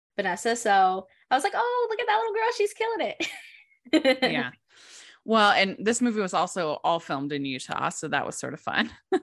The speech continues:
Speaker 2: I was
Speaker 1: nice.
Speaker 2: like,
Speaker 1: Did
Speaker 2: "I
Speaker 1: you
Speaker 2: have to
Speaker 1: see
Speaker 2: find
Speaker 1: places
Speaker 2: this."
Speaker 1: you recognized? <laughs>
Speaker 2: Well, just sort of more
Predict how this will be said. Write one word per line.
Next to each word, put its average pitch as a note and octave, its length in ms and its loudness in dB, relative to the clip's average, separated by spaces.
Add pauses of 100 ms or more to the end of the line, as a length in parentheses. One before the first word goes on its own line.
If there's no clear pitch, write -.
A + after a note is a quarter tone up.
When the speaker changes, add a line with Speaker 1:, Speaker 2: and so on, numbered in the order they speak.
Speaker 2:
I D#4 80 2
was C5+ 380 0
Speaker 1:
nice. - 40 2
Speaker 2:
like, - 100 0
Speaker 1:
Did G4 60 4
Speaker 2:
"I G4+ 40 4
Speaker 1:
you G#4+ 60 2
Speaker 2:
have - 60 -2
to D#4+ 60 -2
Speaker 1:
see D4 100 4
Speaker 2:
find C4+ 240 4
Speaker 1:
places - 20 0 (140)
Speaker 2:
this." B3 80 -16
Speaker 1:
you A3+ 80 -10
recognized? A#3+ 760 -4 (120)
<laughs> - 100 -20
Speaker 2:
Well, C4+ 440 4 (340)
just E4 220 -10
sort F#4 140 -2
of F4 80 -2
more B3+ 460 -2